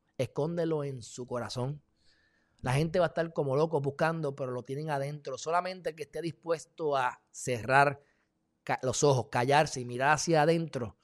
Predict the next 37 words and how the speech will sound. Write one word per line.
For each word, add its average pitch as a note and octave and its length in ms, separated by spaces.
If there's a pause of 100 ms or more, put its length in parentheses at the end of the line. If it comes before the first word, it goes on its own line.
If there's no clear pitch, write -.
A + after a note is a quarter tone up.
(460)
ese F3 300
es C#3+ 60
el C3 100
que C#3 100
despierta. A#2 640 (260)
Y C3 160
ahí C3+ 240
es C#3 80
que - 80
está A#2+ 160
la A#2 100
sabiduría, A2+ 460
mi G2+ 100
gente. F2+ 260
Bueno. A#2 300 (2750)
Todo A#3 260
lo A3 100
que F3+ 140
ya G3 280
usted F3 220
está F3 180
viendo, A3+ 460
alguien D3 240
lo D#3 60
ha D3 60
pensado, G3 680
el D3 120
avión, D#3 600
alguien D3 260
lo D#3 100
pensó. A#3 600 (180)
Y C4 380 (360)
si - 260
vamos D#3+ 280
a A3 40
la A3+ 60
historia, G3 800